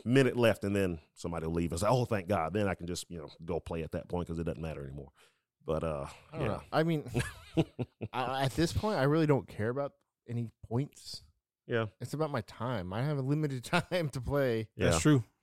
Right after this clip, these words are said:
Speaker 1: I have a hard time being mad at a free game, though, so.
Speaker 2: I'm not mad at the game.
Speaker 3: No, I just, it's just
Speaker 2: I'm mad
Speaker 3: you,
Speaker 2: at the people that are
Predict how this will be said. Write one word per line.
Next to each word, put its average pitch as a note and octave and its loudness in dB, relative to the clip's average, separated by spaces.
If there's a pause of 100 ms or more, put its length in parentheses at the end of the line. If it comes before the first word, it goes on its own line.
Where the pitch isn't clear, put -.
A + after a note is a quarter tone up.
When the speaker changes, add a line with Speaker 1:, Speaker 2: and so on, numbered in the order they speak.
(200)
Speaker 1:
I G#3+ 2
have D#4 6
a C#3 8
hard C3 8
time B2 6
being A2+ 8
mad G#2 6
at E2+ 2
a D2+ -2
free F#2+ 0
game, D2+ -2
though, G1+ -12
so. - -16 (1000)
Speaker 2:
I'm G3 2
not G#3 6
mad C#3 4
at G#2+ 0
the F#2+ -6
game. C3 -2 (1000)
Speaker 3:
No, C3+ 6
I C#3 8
just, D3 6
it's C#3+ 8
just D3 6
Speaker 2:
I'm B2 -2
mad C#3 4
Speaker 3:
you, D#3 6
Speaker 2:
at G#2+ -4
the - -4
people C3+ 2
that A2+ 4
are G#2 2